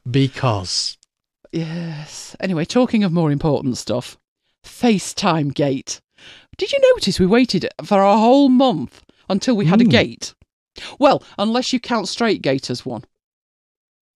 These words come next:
Speaker 2: Yeah. Well, this was February, the start to February anyway. And this crisis was FaceTime gate. Now, it wasn't only a more important story,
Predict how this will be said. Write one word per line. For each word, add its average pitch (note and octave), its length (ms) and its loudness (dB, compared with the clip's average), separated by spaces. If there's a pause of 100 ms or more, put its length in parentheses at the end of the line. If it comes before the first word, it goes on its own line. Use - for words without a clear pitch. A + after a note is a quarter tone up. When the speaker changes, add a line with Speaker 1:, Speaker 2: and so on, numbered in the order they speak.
(180)
Speaker 2:
Yeah. A#3 120 -2 (400)
Well, F#4+ 100 2
this A4 180 2
was F#4 140 2
February, D#3 400 -2
the F#3 160 -8
start B3 320 -2
to A3 80 -6
February C3+ 460 -6
anyway. A2 360 -10 (840)
And E3+ 140 -4
this C4+ 220 -2
crisis C#3 560 -6
was D3+ 160 -8
FaceTime C#3 480 -6
gate. - 320 -16 (580)
Now, A#3+ 200 -2 (280)
it C4+ 160 0
wasn't G4 320 -2
only D#4+ 360 2
a A3 100 0
more A#3 200 2
important G#3+ 440 -2
story, - 420 -10